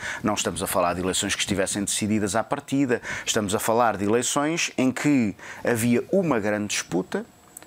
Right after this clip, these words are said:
que era a de saber quem é que ia à segunda volta com Macron. Sabia-se que Macron não ia ganhar à primeira volta, nem de perto nem de longe. Sabia-se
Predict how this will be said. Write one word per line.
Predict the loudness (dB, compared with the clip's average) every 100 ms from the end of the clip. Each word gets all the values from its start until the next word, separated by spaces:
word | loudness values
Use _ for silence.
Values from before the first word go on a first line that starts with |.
| -20 -20 -20 -6
que | 2 4
era | 4
a | 2
de | 0
saber | 0 0 0
quem | 0 0 0
é |
que | 0 0
ia |
à | 0
segunda | 0 0
volta | 0 0 -2
com | -2
Macron. | -2 -4 -8 -10 -12 -18 -20 -6
Sabia-se | -2 0 2 0 0
que |
Macron | -2 0 0 2
não | 2
ia | 2 2
ganhar | 0 0 0
à | 0 -2
primeira | -2 0 0
volta, | 2 0 0
nem | -2
de | -2
perto | -4 -4 -4
nem | -6
de | -2
longe. | -2 -2 -6 -14 -14 -12 -10 -10 -10 -6
Sabia-se | -2 2 4 4 2 0 -2 -6